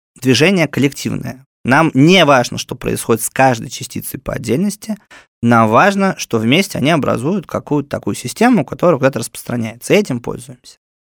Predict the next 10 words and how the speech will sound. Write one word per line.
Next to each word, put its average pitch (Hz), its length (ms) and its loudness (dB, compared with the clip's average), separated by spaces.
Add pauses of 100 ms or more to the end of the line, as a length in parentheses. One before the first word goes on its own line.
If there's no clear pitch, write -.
Вот 147 200 4
сейчас, 254 680 2
в - 40 -6
двадцать 147 240 2
первом 120 280 4
веке, 147 560 0 (160)
ученые 170 840 4 (500)
научились 131 640 2
гораздо 135 480 2
лучше 143 640 0